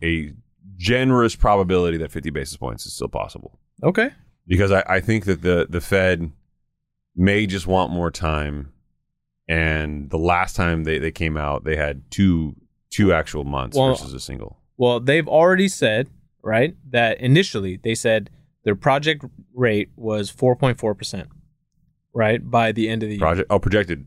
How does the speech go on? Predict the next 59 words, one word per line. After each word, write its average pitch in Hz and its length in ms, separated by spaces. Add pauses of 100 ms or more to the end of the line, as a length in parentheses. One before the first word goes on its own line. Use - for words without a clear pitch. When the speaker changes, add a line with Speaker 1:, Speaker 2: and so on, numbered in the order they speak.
Speaker 2:
Projected 107 420
rate, 98 40
Speaker 1:
projected 92 260
Speaker 2:
yeah. - 40
Speaker 1:
target 85 240
rate. 62 200
Speaker 2:
Yeah, 113 180
Speaker 1:
Yes. 80 160
Speaker 2:
target 127 260
rate, 95 180
right? 113 200
Speaker 1:
Yeah, - 60
okay, - 160
yeah. - 120
Speaker 2:
Four 147 200
point 143 200
four 131 160
percent 120 320
by 110 120
the 107 80
end 117 120
of 104 60
the 107 80
year. 95 240 (320)
Where 113 180
are 127 40
we 135 100
at 139 140
now? 160 240 (840)
Speaker 1:
Oh, 78 100
we're 82 100
above 78 180
that, 52 140
yeah. 57 100 (340)
Speaker 2:
No, 139 120
no, 156 140
no, 110 40
right 143 220
now, 165 260
right 151 300
now 156 320
we're, 123 240
we're 135 180
below 131 240
that. 120 140
But 131 140
the 147 120
only 190 220
way 185 160
to - 80
get 135 340
there 123 260
is 120 140
with 143 140
a 117 80
seventy-five 117 420
basis 104 220
point 98 220
hike. 101 180